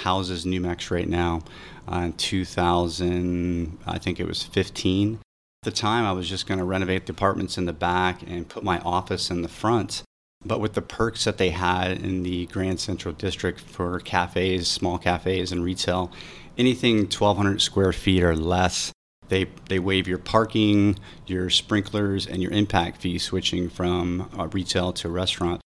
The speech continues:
So I took an opportunity to look into it a little bit more and develop, which is now New Mex. I had a idea, which coming from Colorado, I fell in love with green chili.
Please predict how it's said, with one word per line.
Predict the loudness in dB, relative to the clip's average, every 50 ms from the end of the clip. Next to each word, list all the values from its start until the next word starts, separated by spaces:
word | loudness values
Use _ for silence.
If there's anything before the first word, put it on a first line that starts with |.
| _ _ _ _ -8
So | -2 0 2 4 4
I | 4 2
took | -2 -4 -2 0
an | 2
opportunity | 2 2 2 2 4 4 6 6 4 4 2 0 0
to | -2 -2 0 0 2 2 2 2 0 0 0 -2 -2 -4 _ _ _ _ _ _ _
look | 0 0 2 4
into | 4 4 4 4 2
it | 2
a |
little | 2 2 0
bit | 0 -2
more | -2 0 2 2 0
and | 0 0 -2 -2 -2 -2 -2 -2 -2 -2 -2 -4 -6 -8 -8 -4
develop, | -4 -2 2 2 4 4 2 0 -2 -6 -16 -20 -20 -20 -18 -10 -6
which | -4 -2 0 0
is | 0 0 0
now | 0 2 2 2 2
New | 2 2 2 2
Mex. | 2 2 0 0 -2 -6 -8 -6
I | -4 -4
had | -2 0 2 2 4
a | 4 2 2 0 -4 -8 -18 -20 -20 -20 -12 -4 0
idea, | 2 2 2 2 2 2 4 4 4 4 2 2 0 -2 -4 -6 -12 -10
which | -8 -4 -2 0 0 -2 -2 -2
coming | 0 2 2 2 2
from | 2 -2 -2
Colorado, | 0 2 2 2 2 2 0 0 2 2 2
I | 0 -2
fell | -2 -2 0 0 0 2
in | 0 0
love | -2 -2 -4 -4
with | -6 -6 -6 -6
green | -6 -4 -4 -2
chili. | -2 -2 0 0 0 -2 -4